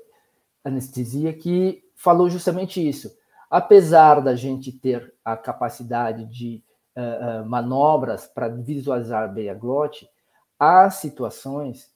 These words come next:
onde o, a entrada do esôfago também pode estar clareada. E esse clareamento do esôfago, principalmente em situações de má perfusão, por exemplo,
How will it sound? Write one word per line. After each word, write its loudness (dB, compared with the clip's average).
onde 0
o, -10
a -4
entrada -4
do -10
esôfago -6
também -2
pode -8
estar -6
clareada. 0
E 2
esse 2
clareamento -4
do -8
esôfago, -6
principalmente -8
em -10
situações -14
de -14
má -8
perfusão, -10
por -10
exemplo, -12